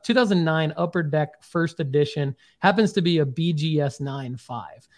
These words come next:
So when I dig into that a little bit further, I start to think, okay, what are the sale-, I, I'm intrigued when I see a B G S nine five 'cause I'm like, cross-grading opportunity for a guy like Steph Curry makes a lot of sense. So you start to look at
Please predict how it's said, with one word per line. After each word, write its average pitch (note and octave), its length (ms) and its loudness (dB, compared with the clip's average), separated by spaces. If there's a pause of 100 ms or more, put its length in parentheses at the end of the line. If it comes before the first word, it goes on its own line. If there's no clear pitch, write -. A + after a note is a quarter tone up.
(120)
So - 180 0
when F#3+ 140 4
I B3+ 120 4
dig F#3 240 4
into E3 160 2
that A3+ 340 2
a G3 40 4
little E3 200 4
bit C#3+ 180 -2
further, C#3+ 400 -4
I G#3 120 2
start A3+ 260 -2
to E3+ 60 -6
think, D3+ 340 -4
okay, F#3+ 380 2 (540)
what A3 180 6
are E4 80 4
the E4+ 120 2
sale-, F#3+ 540 2
I, A3+ 320 4
I'm A3 100 6
intrigued G#3+ 500 4
when G#3 100 6
I F#3+ 80 4
see F3+ 200 2
a D#3+ 60 4
B D3+ 180 0
G D3 220 -4
S C3 160 -10
nine B2+ 260 -8
five A2+ 360 -12
'cause D#3+ 140 -4
I'm E3+ 120 2
like, D#3+ 240 2 (300)
cross-grading F#3+ 760 2
opportunity C3 840 -2 (220)
for D#3+ 180 0
a D#3 40 2
guy D#3 160 4
like D3 200 2
Steph - 380 -4
Curry D#3 340 0
makes D3+ 240 -2
a D3 60 -4
lot C#3 260 -6
of B2+ 80 -12
sense. - 400 -16 (220)
So - 120 -4
you F#3+ 140 4
start B3 300 -2
to G3+ 80 0
look F3 280 2
at D3 340 0